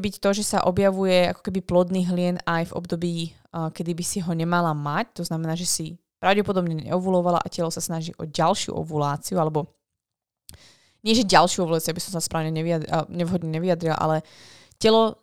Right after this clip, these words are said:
čo ja viem, na trinásty alebo sedemnásty deň neovulovalo, to znamená, že to skúsi znova, alebo čaká, až sa zvýšia tie hladiny estrogénu. A trebárs, e, sa objaví plodný hlien dvadsiaty piaty deň.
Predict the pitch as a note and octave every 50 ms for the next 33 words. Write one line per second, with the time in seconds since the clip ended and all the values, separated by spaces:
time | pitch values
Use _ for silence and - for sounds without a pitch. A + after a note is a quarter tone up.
0 | _ _ - - - G3+ G3 F#3+ F#3 F#3+ F#3 E3+ E3 E3 E3 D#3+ D#3+ - - G3+
1 | G#3 G#3+ G#3 G3+ G#3 - - G#3 F#3+ F3+ F3 F3 - - F#3+ F#3+ F#3+ F3+ F#3 -
2 | - F3+ D#3 D#3 D#3 - - F3+ F3 F#3+ G3+ G#3+ G#3+ G#3+ A3 A3 A#3 B3 C4+ C#4+
3 | - - - G3 F3+ F#3 F#3+ F#3+ G3 G3 G3 F#3+ F#3 F3+ F#3 F#3 F#3 F3+ F#3 F3+
4 | _ - - F#3+ - F#3+ F3+ - - - - F3+ - - F3+ D#3+ D3+ D#3 D#3+ D#3+
5 | D#3+ D#3 F3+ G3 G#3 G3 F3+ F3+ E3+ E3+ E3 D#3+ E3 E3 D#3+ E3 - - - -
6 | - F3+ F3+ - - E3 F3 F3+ - F#3+ F3 F3 F3 F#3 - F#3+ - F#3 F3+ F3
7 | F#3 F3 F3+ F3 - E3 - - - F3 F3 E3+ F#3 F#3 F#3+ G#3 A#3 B3+ _ -
8 | - _ _ _ _ _ _ - A3+ - - A#3 A#3+ A3 A3+ A3+ A3 A3 - -
9 | - - _ - - F3 F3+ F#3 - G#3+ F#3+ G#3 G#3 G3+ G3+ G#3 G3 G3 F#3+ F#3
10 | F#3+ F#3+ F#3+ G3 F#3+ F#3+ F#3 F#3 G3 F#3+ - G3+ F#3+ - G3+ F#3 - F#3+ F3 E3+
11 | F3+ - G#3 F#3 D#3 E3 D3 D#3